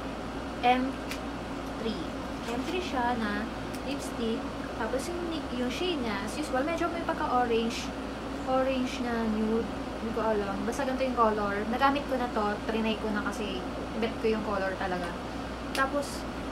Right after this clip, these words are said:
yung, ah, eto na. Yung price niya, regular price is seven hundred fifty. Then, naka-yellow tag siya ng, again, ng two fifty.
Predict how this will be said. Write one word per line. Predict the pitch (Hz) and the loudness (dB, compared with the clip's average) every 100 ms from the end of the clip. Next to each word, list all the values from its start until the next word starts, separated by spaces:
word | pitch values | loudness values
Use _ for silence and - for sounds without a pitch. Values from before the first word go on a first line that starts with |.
| - | -2
yung, | 233 233 233 | -2 0 0
ah, | 208 196 190 190 185 | 2 2 2 0 0
eto | 208 220 | 0 2
na. | 220 | 2
Yung | 233 277 | 2 2
price | 302 320 320 | 2 2 2
niya, | 247 190 185 | 0 2 2
regular | 285 349 359 | 4 4 4
price | 240 214 254 - | 4 4 2 0
is | 226 | 0
seven | 220 190 | 0 0
hundred | 185 180 180 | -2 -2 -2
fifty. | - - - 233 175 180 - - - - - - - - | -4 -4 -2 -2 -4 -4 -6 -6 -6 -6 -6 -6 -6 2
Then, | 220 233 320 | 6 6 4
naka-yellow | 294 233 214 214 | 4 4 4 2
tag | 214 196 - | 0 0 -2
siya | - 240 254 285 | 0 2 2 2
ng, | 247 226 247 277 320 - - 220 | 0 2 2 0 -2 -4 -4 -2
again, | 220 220 247 277 | 2 2 2 2
ng | 269 302 302 | 0 0 -2
two | 330 | -2
fifty. | 330 285 240 208 180 | -2 -4 -4 -4 -2